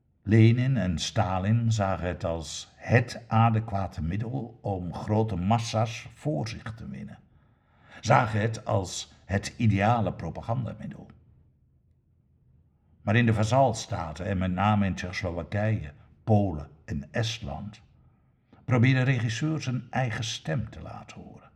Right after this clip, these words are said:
En vanaf de jaren zestig en zeventig een eigen stem in hun eigen taal. Oku Aru was een film die de opstanding van de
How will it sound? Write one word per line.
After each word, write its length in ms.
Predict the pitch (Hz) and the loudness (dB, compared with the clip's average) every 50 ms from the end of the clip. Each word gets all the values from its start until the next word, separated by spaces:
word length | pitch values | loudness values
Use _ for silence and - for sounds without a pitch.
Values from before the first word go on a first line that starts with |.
| _ _ _ _ _ _ _ _ _ _ _ _ _ _ _ _ _ _ _ _ - | _ _ _ _ _ _ _ _ _ _ _ _ _ _ _ _ _ _ _ _ -8
En 120 | - - 107 | -2 0 4
vanaf 200 | 113 120 113 113 | 4 4 4 6
de 100 | 113 107 | 6 6
jaren 280 | 101 104 104 98 92 | 8 8 6 4 2
zestig 360 | - - 110 110 110 - - 82 | 0 0 -2 -2 -2 -2 -4 -6
en 100 | 85 78 | -6 -6
zeventig 680 | - 95 90 95 101 87 87 80 80 95 101 - - - - - _ _ _ _ _ _ _ _ _ _ | -6 -6 -6 -8 -8 -8 -8 -8 -8 -8 -10 -10 -14 -16 -20 -20 _ _ _ _ _ _ _ _ _ _
een 180 | - 95 95 87 | -8 -6 -6 -6
eigen 420 | - - - 92 90 92 - - | -4 -2 -2 -2 -2 -4 -6 -8
stem 520 | - - - - - 80 82 113 139 160 160 - - - - | -10 -10 -10 -10 -8 -6 -4 -4 -4 -6 -8 -10 -20 -18 -6
in 160 | - 120 104 | -2 0 0
hun 460 | 76 73 78 82 98 123 175 185 - - - - | 0 0 -4 -4 -2 -2 -4 -4 -8 -12 -8 -6
eigen 460 | - 104 - 76 - - - 104 - | -6 -4 -6 -8 -10 -14 -14 -12 -6
taal. 340 | - 123 - 113 - - - _ _ _ _ _ _ _ _ _ _ _ _ _ _ _ _ _ _ _ _ _ _ _ _ _ _ _ _ - _ _ _ _ _ _ _ _ _ _ _ _ _ _ _ _ _ _ _ _ _ _ _ _ _ _ _ _ _ _ _ _ _ _ - | -6 -6 -6 -6 -14 -18 -20 _ _ _ _ _ _ _ _ _ _ _ _ _ _ _ _ _ _ _ _ _ _ _ _ _ _ _ _ -20 _ _ _ _ _ _ _ _ _ _ _ _ _ _ _ _ _ _ _ _ _ _ _ _ _ _ _ _ _ _ _ _ _ _ 2
Oku 340 | 160 147 151 156 151 139 - | 2 2 6 6 4 4 4
Aru 560 | - 117 123 120 104 - 85 85 90 110 135 - - - - - _ | 2 2 2 4 2 2 0 -2 -2 -4 -4 -6 -10 -18 -20 -20 _
was 440 | - - 107 107 107 107 - - - - | -4 -2 0 0 0 -2 -6 -8 -10 -4
een 260 | - 104 95 90 90 | -2 0 0 0 -2
film 480 | - - - 139 135 151 165 160 143 110 | -6 -6 -4 -4 -2 -2 -2 -2 -2 -2
die 160 | 104 110 107 | -2 -2 -2
de 220 | 98 95 - - | -2 -4 -8 -8
opstanding 880 | - 135 131 131 - - - - 131 127 127 127 123 120 123 123 123 113 | -8 -8 -8 -8 -10 -12 -6 -4 -4 -2 -2 -2 -4 -4 -4 -4 -4 -4
van 220 | 110 110 107 107 101 | -4 -2 0 0 0
de 160 | 95 92 - | 0 -4 -10